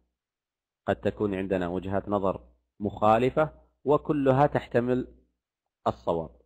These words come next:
كلها تحتمل الصواب إذا، يعني، جاءت على تبرير صحيح. قد يكون هذا الناقد، يعني، أخطأ في، آه، نقده، وقد يكون،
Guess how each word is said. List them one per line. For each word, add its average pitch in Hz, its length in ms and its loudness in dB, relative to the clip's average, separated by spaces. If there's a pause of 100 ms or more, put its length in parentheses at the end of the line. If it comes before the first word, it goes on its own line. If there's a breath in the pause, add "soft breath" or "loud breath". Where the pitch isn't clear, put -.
(160)
كلها 101 300 4
تحتمل 104 400 -4
الصواب 98 400 2
إذا، 147 480 2 (320)
يعني، 110 520 -4 (220)
جاءت - 260 4
على 104 220 6
تبرير 104 560 0 (1400)
صحيح. - 560 -2 (920)
قد 110 120 4
يكون 117 320 2
هذا 107 220 4
الناقد، 104 440 0
يعني، 87 400 -4
أخطأ 117 420 2
في، - 400 -6
آه، 80 1200 -4
نقده، 139 380 4
وقد 151 280 4
يكون، 123 560 2